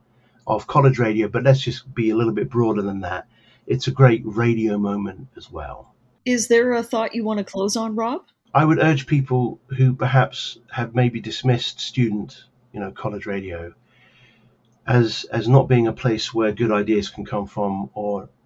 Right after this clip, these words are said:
Speaker 1: perhaps not being worth checking out or listening to. I would ask you to reconsider, and I would say a good a day as any to, to start that process,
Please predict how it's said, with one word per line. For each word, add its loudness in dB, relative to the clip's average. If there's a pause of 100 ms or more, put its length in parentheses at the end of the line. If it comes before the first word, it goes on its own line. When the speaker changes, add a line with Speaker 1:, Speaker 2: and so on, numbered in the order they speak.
Speaker 1:
perhaps -10
not -4
being -4
worth -6 (260)
checking -4
out -6
or -6
listening -10
to. -16 (840)
I 4
would 6
ask 6
you 2
to 4
reconsider, 0
and -4
I 0
would -2
say 2
a -2
good 0
a 6
day 4
as -2
any 0 (100)
to, -8 (240)
to -8
start 4
that -4
process, -10